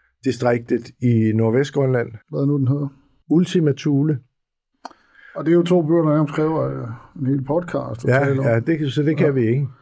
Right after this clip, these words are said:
Speaker 2: Men altså, jeg kan, jeg synes, det er, øh, meget vigtigt at nævne dem. Øhm, for, for mig, set med mine øjne, så virker det også, som om det er et nyt kapitel for dig.
Speaker 1: Det er det også.
Speaker 2: En ny tilgang.
Speaker 1: Ja, ja.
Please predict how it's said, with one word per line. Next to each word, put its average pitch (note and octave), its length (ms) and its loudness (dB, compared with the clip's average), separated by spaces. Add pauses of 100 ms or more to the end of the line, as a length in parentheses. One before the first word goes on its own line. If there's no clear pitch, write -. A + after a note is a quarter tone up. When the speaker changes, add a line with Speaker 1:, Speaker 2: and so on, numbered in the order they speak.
(800)
Speaker 2:
Men D3+ 180 0
altså, D3 260 0
jeg C#3 200 0
kan, C3+ 100 -10 (1000)
jeg D#3 120 -6
synes, - 80 -12
det D3+ 140 2
er, C#3+ 320 -2
øh, D3+ 580 -12
meget D#3 220 0
vigtigt E3+ 260 2
at C3+ 80 0
nævne D#3 300 2
dem. D3+ 380 0
Øhm, B2+ 680 -6 (880)
for, C3+ 100 -2
for C3 140 -2
mig, D3+ 520 2 (220)
set D#3+ 300 0
med D3 100 2
mine F#3 260 4
øjne, C3 240 -2
så D3 120 0
virker D3+ 240 0
det C#3 80 0
også, C3+ 120 -2
som C#3+ 120 -2
om C#3 120 -4
det C3+ 80 0
er B2+ 40 2
et B2+ 60 2
nyt D3+ 160 0
kapitel F#3 480 -2
for C#3 100 -8
dig. C3 340 -10
Speaker 1:
Det E3 80 2
er G#3 100 2
det E3 80 0
også. G2+ 260 -4
Speaker 2:
En C#3+ 60 4
ny E3+ 160 4
tilgang. D#3+ 440 0
Speaker 1:
Ja, C3+ 200 0
ja. E3+ 120 -4